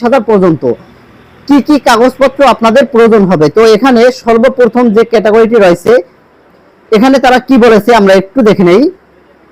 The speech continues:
প্রথমত রয়েছে ভিডিও এডিটর হিসেবে অবশ্যই এক বছর কাজের অভিজ্ঞতা থাকতে হবে। সফটওয়্যার হবে Adobe Premiere Pro। যদি Photoshop এবং Illustrator-এর কাজ জানা থাকে তাহলে আপনাদেরকে অবশ্যই অগ্রাধিকার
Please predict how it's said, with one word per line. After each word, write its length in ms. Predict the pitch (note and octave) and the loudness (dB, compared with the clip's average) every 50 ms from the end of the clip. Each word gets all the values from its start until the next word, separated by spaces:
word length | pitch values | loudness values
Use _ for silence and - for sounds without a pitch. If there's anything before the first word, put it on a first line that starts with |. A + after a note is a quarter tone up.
| _ _ _ _ _ _ _ _ _ _ _ _ _ _ _ _ _ _ _ _ _ _ _ _ _ - | _ _ _ _ _ _ _ _ _ _ _ _ _ _ _ _ _ _ _ _ _ _ _ _ _ -2
প্রথমত 440 | A#3 C4 B3 - C#4 C4 C#4 C4 - C#4 C4 A#3+ | -2 0 0 2 2 2 0 0 0 0 2 2
রয়েছে 420 | G#3+ G#3+ G#3 G#3 - - B3 A#3 B3 C4 C4 - - - _ _ _ _ _ _ _ - - F3+ E3+ D3 C#3 C#3+ D#3+ | 2 2 2 0 -2 -2 0 2 4 4 2 0 -2 -6 _ _ _ _ _ _ _ -20 -12 -8 -6 -6 -4 -2 0
ভিডিও 340 | A3+ A#3+ A3 A3 C4 C4+ C#4 C4+ C#4 - - A3+ | 2 2 2 2 2 2 4 2 2 2 2 2
এডিটর 340 | G#3+ G#3 C4+ - C4 C4+ B3+ A3 G#3 | 2 2 0 0 0 0 0 0 0
হিসেবে 280 | G#3+ - C4+ A#3+ C4 C4+ G#3 F#3 G#3+ | 0 0 0 0 2 2 2 2 2
অবশ্যই 440 | G#3+ A#3+ - - - C4+ C4 B3+ - - | 0 0 -2 -2 -2 -2 0 0 0 -2
এক 80 | A3 F#3+ G3 A#3 | -2 -2 -2 -2
বছর 220 | A3 - C#4+ A#3 - A3+ | -2 -2 -4 -4 -2 -2
কাজের 200 | G#3+ G3+ A#3+ A#3 G#3+ | 0 0 0 2 2
অভিজ্ঞতা 380 | G3 F#3+ G3+ F#3 A#3+ B3 C4 B3+ B3 | 0 0 0 0 -2 -2 -2 -2 -4
থাকতে 220 | A3 F3+ - - A#3 A3+ | -4 -6 -6 -4 -2 0
হবে। 180 | A3 A3 G#3+ C4 B3+ B3+ - | 0 2 2 0 0 0 -2
সফটওয়্যার 380 | A#3 G3+ - - A#3 A3+ A3 | -4 -4 -2 -2 -2 0 0
হবে 160 | A3+ G#3+ A3 - - - G#3 | 0 -2 -2 -2 0 0 0
Adobe 260 | G3 A3 B3 A3+ - - _ | 2 2 0 0 -2 -6 _
Premiere 420 | - F#3+ G#3+ G#3+ A3 A3+ A3 G3+ - _ | -4 -2 -2 0 0 0 -2 -2 -4 _
Pro। 220 | G#3 G3 E3 C#3 A#2 G2+ - _ _ _ _ _ _ _ _ _ _ - | -2 0 0 0 0 -2 -6 _ _ _ _ _ _ _ _ _ _ -6
যদি 260 | D3+ D#3+ A3+ A3+ C#4+ A3+ - - | -2 0 2 2 2 0 -2 -2
Photoshop 440 | A#3 A3+ G#3+ A#3 C4 B3 - B3+ B3+ B3 | -2 -2 0 0 -2 -2 -2 0 0 0
এবং 100 | A#3+ B3 A#3 A3+ | 0 0 0 0
Illustrator-এর 680 | A3 A3 G#3 - - B3 B3 A3+ C4 C4 C4 C4+ B3+ - - | 0 -2 -2 -2 0 0 0 0 0 0 2 0 0 0 0
কাজ 120 | A3 G#3+ G3+ F3+ F3 | -2 0 0 0 -2
জানা 160 | G3 G#3+ A#3 A#3 | 0 0 -2 -2
থাকে 160 | B3+ A#3+ C4 B3 A#3+ | -2 -4 -4 -2 -2
তাহলে 200 | G#3 G3+ G#3 G#3 G3+ | 0 0 0 0 0
আপনাদেরকে 360 | - - G3+ G3 A3+ A#3 A#3 B3+ F#3+ | -2 -2 -2 0 0 0 0 0 0
অবশ্যই 300 | F#3+ F#3+ - B3 B3 G#3 F#3 | 0 0 0 0 0 2 2
অগ্রাধিকার 480 | F#3 F#3+ F3+ G3+ F#3+ G3 G#3+ G#3 C4 | 0 0 0 0 0 0 0 0 -2